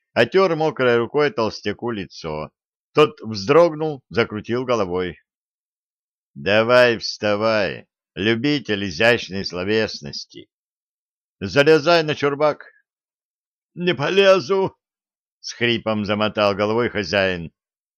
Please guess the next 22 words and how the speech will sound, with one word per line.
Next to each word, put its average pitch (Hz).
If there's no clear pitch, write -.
«А 85
я 90
тебе 82
помогу». 95
Середин 110
потянул 120
всем 107
весом 95
свободный 98
конец 101
веревки. 101
Петля 139
на 143
шее 139
Барсихана 117
сузилась, 117
и 104
он 151
тут 156
же, 101
как 147
миленький, 113